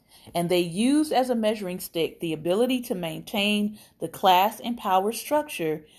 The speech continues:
that had laid the foundation for their wealth and political dominance. Not surprisingly,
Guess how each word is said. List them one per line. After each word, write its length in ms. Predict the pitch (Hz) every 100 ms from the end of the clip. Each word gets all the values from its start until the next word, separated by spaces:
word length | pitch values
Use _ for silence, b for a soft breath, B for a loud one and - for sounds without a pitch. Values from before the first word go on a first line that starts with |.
| B -
that 120 | 240
had 160 | 233 180
laid 280 | 196 196
the 40 | 208
foundation 600 | 208 202 196 170 175 185
for 140 | 180
their 180 | 175 185
wealth 340 | 170 160 165 165
and 160 | 170
political 460 | 180 156 147 - 185
dominance. 720 | 220 - 147 90 - - - _ _ _ B B B
Not 320 | 165 185 233
surprisingly, 1080 | - 311 - 370 403 359 226 175 156 156 -